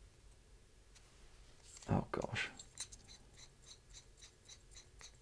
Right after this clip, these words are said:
Yeah, I don't know what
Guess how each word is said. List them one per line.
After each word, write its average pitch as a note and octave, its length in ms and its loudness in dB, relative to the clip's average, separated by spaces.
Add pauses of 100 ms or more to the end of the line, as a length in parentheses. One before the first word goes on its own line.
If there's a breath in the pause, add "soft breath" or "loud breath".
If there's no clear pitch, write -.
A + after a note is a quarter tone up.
(1500)
Yeah, D#2+ 140 12
I C#2 40 12
don't E2 140 12
know D2+ 120 12
what D2+ 220 12